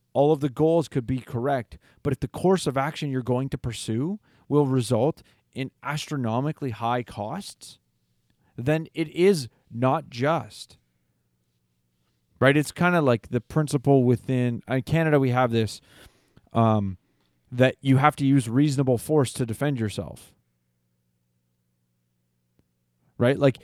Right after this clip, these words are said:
if you shoot a guy who's, uh, you know, six times, who came to your door, you know, looking to beat you up with his fists,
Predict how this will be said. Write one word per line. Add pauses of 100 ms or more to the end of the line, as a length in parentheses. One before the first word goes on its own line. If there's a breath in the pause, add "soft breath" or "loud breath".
if
you
shoot
a
guy (240 soft breath)
who's, (720)
uh, (260)
you
know,
six
times,
who
came
to
your
door, (300 soft breath)
you
know,
looking
to
beat
you
up
with
his
fists,